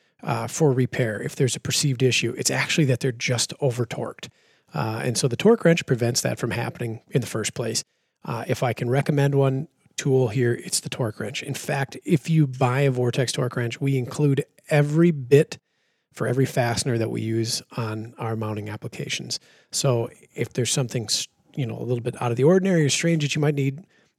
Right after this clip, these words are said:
you can pick the bits up for relatively low cost at your, uh, hardware store. And that is the singular tool that you would need to really accomplish a good mounting, uh, even in the field. And I've mounted scopes in the field on hunts. I've had to remove scopes, put new scopes on,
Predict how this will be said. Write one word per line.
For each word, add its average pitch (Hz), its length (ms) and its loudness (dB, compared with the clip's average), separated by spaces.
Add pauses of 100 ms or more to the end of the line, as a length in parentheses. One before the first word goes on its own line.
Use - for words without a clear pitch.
you 135 100 2
can - 140 -4
pick - 180 -2
the 123 80 0
bits 120 260 0
up 117 240 0
for 117 120 -6
relatively 120 500 0
low 110 160 0
cost 110 340 -2
at - 160 -2
your, 127 240 -4
uh, 123 280 -8 (160)
hardware 127 300 0
store. 135 280 2 (360)
And 120 260 -2
that 135 200 6
is 120 240 2
the 147 220 0
singular 139 560 4
tool 117 480 0
that 120 140 -2
you 123 120 -2
would 117 140 0
need 117 260 0
to 120 220 -6 (140)
really 120 380 0
accomplish 117 460 -6
a 135 100 -8
good 117 400 0
mounting, 113 480 -4 (380)
uh, 110 260 -4 (120)
even 143 260 6
in 127 80 2
the 113 60 -2
field. 117 340 -6
And 135 100 2
I've 139 120 2
mounted 135 300 2
scopes 113 300 -4
in 143 160 0
the 120 60 0
field 120 400 -2
on 131 140 0
hunts. 117 320 -4
I've 120 100 -6
had 127 140 -6
to 120 80 -4
remove 127 340 -2
scopes, 127 400 -4 (300)
put 151 160 0
new 123 120 0
scopes 123 360 -2
on, 117 320 -2